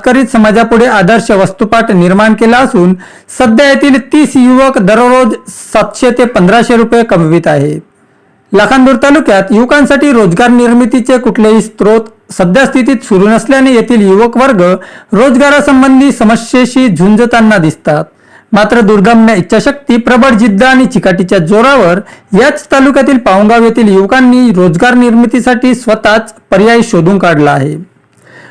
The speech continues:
उन्हाळा म्हटलं की पाणी पिण्याची इच्छा वारंवार होते, त्यातल्या त्यात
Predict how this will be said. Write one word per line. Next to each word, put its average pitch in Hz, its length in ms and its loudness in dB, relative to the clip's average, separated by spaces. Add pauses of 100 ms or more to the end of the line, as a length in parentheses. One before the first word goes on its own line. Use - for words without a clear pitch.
(160)
उन्हाळा 294 340 2
म्हटलं 269 320 2
की 269 140 -2
पाणी 220 280 0
पिण्याची 247 540 0
इच्छा 233 400 -2
वारंवार 196 500 0
होते, 190 360 0 (460)
त्यातल्या 254 300 0
त्यात 269 240 0